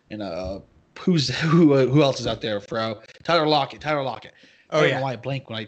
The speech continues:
Speaker 1: talk about players here. Uh, we'll have a decent game, so I think that's gonna be a good one to, to look forward to.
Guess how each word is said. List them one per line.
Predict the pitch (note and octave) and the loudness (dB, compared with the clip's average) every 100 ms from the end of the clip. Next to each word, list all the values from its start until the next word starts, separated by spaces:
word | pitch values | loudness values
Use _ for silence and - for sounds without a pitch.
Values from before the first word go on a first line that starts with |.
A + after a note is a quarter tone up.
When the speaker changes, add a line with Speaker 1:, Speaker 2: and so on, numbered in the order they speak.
| - | -6
Speaker 1:
talk | C#3 C3 | -6 -6
about | A#2 | -8
players | C3+ A#2 A2 | -8 -8 -8
here. | A2+ G#2+ _ _ _ | -12 -14 _ _ _
Uh, | A#2+ A#2 A2+ A2+ _ _ - | -4 -2 -4 -8 _ _ -6
we'll | C#3 | -4
have | B2 | -4
a | |
decent | B2 A#2 A2 | -6 -8 -12
game, | G#2+ G2+ F#2+ | -14 -16 -14
so | - F#2+ F#2 _ - | -14 -12 -14 _ -12
I | |
think | C3 | -10
that's | B2+ | -8
gonna | B2 | -6
be | A#2+ | -6
a | |
good | A2 A#2 | -6 -8
one | A2+ | -8
to, | A2+ A2 - | -10 -10 -8
to | B2 | -6
look | B2 | -6
forward | - A2 G2+ | -8 -10 -8
to. | G#2+ | -10